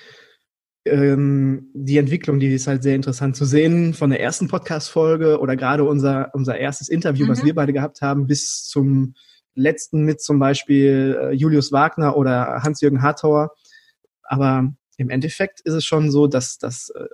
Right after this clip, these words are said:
Speaker 1: umso öfters du die Komfortzone verlässt, umso einfacher wird es dann immer. Und ich
Speaker 2: Mhm.
Speaker 1: hab einen t-, ganz, ganz tollen Tipp gekriegt zwischendurch. Das war irgendwann nach unserem Podcast-Interview und du, du hast mich ja auch ordentlich aus der Komfortzone herausgelockt.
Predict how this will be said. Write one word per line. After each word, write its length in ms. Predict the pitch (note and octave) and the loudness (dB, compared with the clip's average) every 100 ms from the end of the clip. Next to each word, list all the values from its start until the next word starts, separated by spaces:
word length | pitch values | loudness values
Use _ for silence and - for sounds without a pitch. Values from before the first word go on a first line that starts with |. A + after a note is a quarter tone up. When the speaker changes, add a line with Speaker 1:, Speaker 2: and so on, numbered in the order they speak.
| - | -2
Speaker 1:
umso 280 | C#3+ C3 C#3+ | 0 2 0
öfters 300 | - D3+ - | 0 -2 2
du 180 | D3 C#3 | 2 4
die 140 | C3+ | 2
Komfortzone 640 | C3+ B2+ F#3 G3 - C3+ B2+ | 0 -2 -2 -4 -2 -2 -2
verlässt, 640 | B2 B2 F#3 - - - _ _ _ _ - | -2 -2 -2 -6 -14 -20 _ _ _ _ -2
umso 300 | C#3+ C#3 C#3 | 0 2 2
einfacher 480 | C3+ D#3+ D#3+ D3+ C#3 | 2 0 -2 0 0
wird 160 | F3 | 0
es 100 | C#3+ | -2
dann 140 | A#2 A2 | -4 -6
immer. 220 | A#2 A2+ | -4 -4
Und 80 | A#2 | 0
ich 120 | D3+ | -2
Speaker 2:
Mhm. 60 | C#3+ | -2
Speaker 1:
hab 60 | |
einen 200 | E3 G#3 | -2 0
t-, 120 | G#3 E3 | 0 0
ganz, 220 | F#3+ G#3+ | 0 0
ganz 220 | F3+ - | -2 -4
tollen 240 | F#3 E3 | -4 -2
Tipp 200 | - G#3+ | 0 -2
gekriegt 500 | - C#3+ - E3+ - _ - - | 0 -2 0 -2 -4 _ -20 -20
zwischendurch. 440 | - F3 - C#3+ C3+ | -4 -2 0 2 2
Das 160 | C3+ | 0
war 240 | D3 D3 D3 | 0 2 0
irgendwann 280 | E3 E3+ D#3 | 0 0 0
nach 200 | E3+ F3 | -2 -2
unserem 200 | D3 C3+ | 0 0
Podcast-Interview 760 | F#3 - E3 E3+ D3+ C#3+ E3 | -2 -8 -6 -2 0 0 2
und 80 | C#3+ | 2
du, 240 | D3+ D#3 - | 0 -2 -2
du 180 | D3 | -2
hast 140 | D3+ D3+ | -2 -4
mich 140 | C#3 | -6
ja 80 | C#3 | -4
auch 220 | E3 F3+ - - - - | -4 -4 -10 -20 -12 0
ordentlich 380 | G#3+ A#3 G3 E3 | 2 4 2 0
aus 100 | - | 0
der 100 | F#3+ | -2
Komfortzone 640 | D#3+ C#3+ A3+ - F3+ D#3+ | -2 -4 -4 -4 -2 0
herausgelockt. 720 | D#3 D3 D#3+ - D3 C#3 C#3 | 2 2 0 0 2 2 0